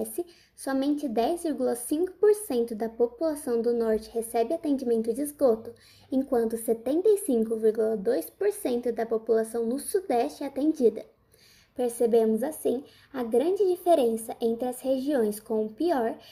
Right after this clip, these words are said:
e o melhor saneamento básico. O número total de brasileiros que têm acesso a esse atendimento também não é muito animador. Só cinquenta e três vírgula dois por cento da população do país tem seu esgoto tratado.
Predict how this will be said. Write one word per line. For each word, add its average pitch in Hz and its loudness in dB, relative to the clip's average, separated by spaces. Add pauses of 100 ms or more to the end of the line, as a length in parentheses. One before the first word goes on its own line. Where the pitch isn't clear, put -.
(200)
e 254 2
o 254 4
melhor 294 2
saneamento 247 -4
básico. 247 -4 (640)
O 311 4
número 330 6
total 381 0
de 240 0
brasileiros 226 4
que 233 -6
têm 294 -2
acesso 240 0
a 233 0
esse 285 -2
atendimento 226 -2
também 247 -2
não 247 0
é 311 -2
muito 262 0
animador. 240 0 (560)
Só 269 -2
cinquenta 302 -2
e 440 2
três 240 2
vírgula 226 2
dois 240 -2
por 392 -2
cento 254 -4
da 233 -4
população 240 -2
do 359 -2
país 247 -2
tem 254 -2
seu 277 0
esgoto 226 2
tratado. 240 -6